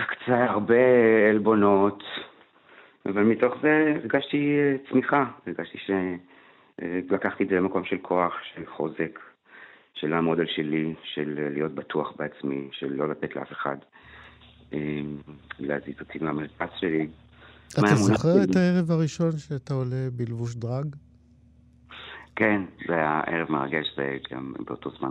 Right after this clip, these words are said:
Speaker 1: גם הקמתי ליין של דרג. אמ, זו הייתה תחושה, אה, מעצימה, כי כבר עשיתי תפקיד אנשים בתיאטרון, אבל, אה,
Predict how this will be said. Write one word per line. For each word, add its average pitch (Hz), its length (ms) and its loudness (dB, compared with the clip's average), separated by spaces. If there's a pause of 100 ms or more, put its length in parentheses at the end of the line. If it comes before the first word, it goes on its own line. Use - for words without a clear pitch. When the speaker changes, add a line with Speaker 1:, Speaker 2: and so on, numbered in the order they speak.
Speaker 1:
גם 73 100 -2
הקמתי 78 340 -4
ליין 95 320 2 (540)
של 80 160 -4
דרג. 80 280 0 (1040)
אמ, 85 960 0 (580)
זו 80 140 -2
הייתה 78 180 -4
תחושה, - 540 -2 (160)
אה, 117 200 -2
מעצימה, 92 840 -2 (280)
כי - 160 -4 (140)
כבר 78 160 0
עשיתי 85 280 -2
תפקיד 76 300 -2
אנשים 73 360 -2
בתיאטרון, 71 640 -4
אבל, 71 340 -14
אה, 71 60 -10